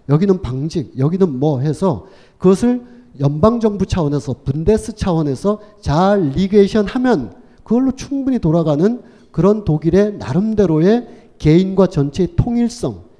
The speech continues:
이것이 축구에도 녹아져 있더라라는 얘기를 차범근 감독도 칼럼에서 했지만 헨리 키신저라고 하는,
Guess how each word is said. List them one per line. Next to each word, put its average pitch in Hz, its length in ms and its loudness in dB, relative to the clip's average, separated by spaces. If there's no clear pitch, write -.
이것이 143 340 -4
축구에도 - 520 -4
녹아져 135 360 0
있더라라는 113 1120 -8
얘기를 139 460 -4
차범근 208 640 -4
감독도 139 1000 -4
칼럼에서 147 500 -6
했지만 120 640 -10
헨리 220 260 -4
키신저라고 196 1000 -4
하는, 165 380 -4